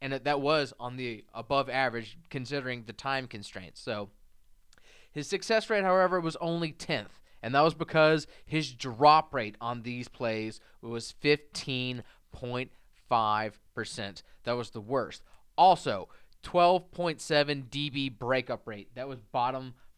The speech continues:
five in the conference. So, um, sure, it did help him find gains. Once he had his mind made up what he was gonna go with the ball, it worked out, but there were other instances where it, it delivered high passes,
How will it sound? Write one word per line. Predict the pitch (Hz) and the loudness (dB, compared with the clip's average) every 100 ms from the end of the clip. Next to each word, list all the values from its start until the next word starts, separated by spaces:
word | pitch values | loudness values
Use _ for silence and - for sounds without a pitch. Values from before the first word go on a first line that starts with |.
| - | 0
five | 139 117 107 107 104 - - | 2 2 0 -2 -8 -18 -16
in | 117 113 107 | -10 -8 -8
the | 104 | -12
conference. | - 113 104 101 82 | -6 -6 -6 -10 -14
So, | - 110 104 101 - - - | -4 -2 -2 -6 -16 -10 -2
um, | 113 110 104 - | 0 0 -6 -16
sure, | - - 180 185 185 - - | -10 -4 0 0 -2 -6 -10
it | 120 127 | -8 -4
did | 156 165 | -2 0
help | 160 165 | 2 0
him | 170 160 | 0 -4
find | 147 160 156 | 0 0 0
gains. | 151 151 151 151 143 - - | -2 -2 -2 -4 -8 -18 -20
Once | 139 131 135 | -6 -6 -4
he | 135 117 | -6 -6
had | 113 127 | -6 -6
his | 120 113 | -6 -6
mind | 131 151 151 | -4 -2 -2
made | 151 143 | 0 2
up | 139 | 0
what | 127 | -2
he | 127 | -6
was | 120 | -8
gonna | 131 120 | -12 -8
go | 127 | -8
with | 123 | -8
the | 113 | -12
ball, | 98 127 131 131 - 147 | -8 -4 -2 -2 -8 -14
it | 104 | -12
worked | 107 117 - | -6 -6 0
out, | 151 156 - | 2 2 2
but | 120 | -6
there | 110 120 | -6 -6
were | 120 - | -6 0
other | 151 156 160 | 2 2 0
instances | 147 143 143 - 147 123 | -4 -8 -12 -10 -10 -8
where | 117 | -8
it, | 113 | -10
it | - 117 | -12 -14
delivered | 117 110 117 104 | -12 -12 -10 -8
high | - 139 | -2 0
passes, | 233 - 180 180 175 165 | -2 -4 -4 -4 -4 -6